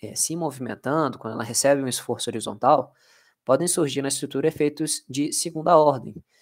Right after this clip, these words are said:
que eles fundamentalmente vão ser efeitos de incremento de ações, tá? E também a nossa estrutura pode fissurar, né? Aumentando as deformações, tá? Uma coisa importante também que, que,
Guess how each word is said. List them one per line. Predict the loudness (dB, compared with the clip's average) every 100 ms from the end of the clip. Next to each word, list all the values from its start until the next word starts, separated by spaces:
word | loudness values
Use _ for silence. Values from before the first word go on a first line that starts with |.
| _ _
que | -4
eles | -2 -2
fundamentalmente | -2 0 0 0 -2 -2
vão | -4
ser | 0 2
efeitos | 2 0 -2 -4
de | -6
incremento | -10 -8 -2 0 0 -2 -2 -4
de | -4 -6 -4
ações, | -2 0 -2 -2 -4 -4 -8
tá? | -8 -10 -12 _ _ _ _ -20 _ _ _ -10
E | 0
também | 2 2
a | 2
nossa | 0
estrutura | -2 -2 0 2
pode | 4 4
fissurar, | 0 -4 -2 2 4 2
né? | 0 -6 -8
Aumentando | -2 -2 0 0 -2 -4 -4 -4
as | -4
deformações, | -6 -6 -6 -6 -6 -8 -14 -16 -18 _
tá? | -20 -20 _ _ _ _ _ _ _ _
Uma | -4
coisa | 0 0
importante | 2 0 0 -2 0
também | -2 -2 -6
que, | -4 -2 0 -2 -6 -14
que, | -10 -8 -6 -8